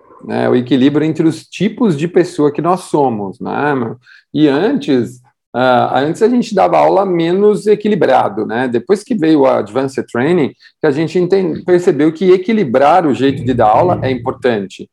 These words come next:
E não, tipo, "Ah, eu sou, eu sou assim, eu dou aula assim, quem quer fazer aula comigo tem que ser assim também." Antes era assim que a gente se comportava. Hoje não. Depois do Advanced Training,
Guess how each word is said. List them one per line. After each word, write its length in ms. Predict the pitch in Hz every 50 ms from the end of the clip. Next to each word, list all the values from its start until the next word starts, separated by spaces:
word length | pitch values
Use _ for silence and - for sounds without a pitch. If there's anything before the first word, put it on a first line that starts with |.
| _ _ _ _ _ -
E 100 | 131 127
não, 480 | 131 131 127 139 160 185 208 214 180 - 214 208 - - - -
tipo, 680 | 156 - 156 156 165 156 139 127 123 117 107 101 - _ _ _ _ -
"Ah, 220 | 123 135 131 120
eu 300 | 120 131 139 151 151 143
sou, 760 | - - - 160 160 160 160 151 147 135 123 113 92 - - _ _ _ _ -
eu 140 | 151 156 151
sou 200 | 156 - 180 165
assim, 540 | 151 151 - - - - 160 170 190 220 247
eu 100 | 240 202
dou 160 | 170 196 175
aula 260 | 160 165 175 185 190
assim, 360 | 180 185 - - 185 185 208
quem 160 | 202 220 208
quer 100 | 190 196
fazer 260 | - 190 180 147 170 175
aula 180 | 170 180 175
comigo 280 | 175 - 165 175 175 175
tem 120 | - 190
que 80 | 180 -
ser 80 | -
assim 320 | 185 175 - - 185 180 175
também." 560 | 190 190 175 143 120 123 110 98 98 92 - _ _ -
Antes 200 | 180 214 214 214
era 160 | 240 240 254
assim 320 | 254 254 - - 208 202 196
que 60 | 196
a 60 | 170
gente 160 | 147 139 131
se 40 | -
comportava. 760 | - 147 143 - 131 123 - 120 98 85 87 85 92 92 104 _ _ _ _ _ _ _ _ _ _ _ _ _ _ -
Hoje 380 | - 165 156 147 131 135 165 185
não. 420 | - 247 175 143 135 120 113 110 - _ _ _ _ _ _ _ -
Depois 340 | 147 151 151 147 147 120
do 80 | 113 143
Advanced 440 | 123 113 107 123 120 - - 147 -
Training, 460 | - 151 143 135 139 160 185 180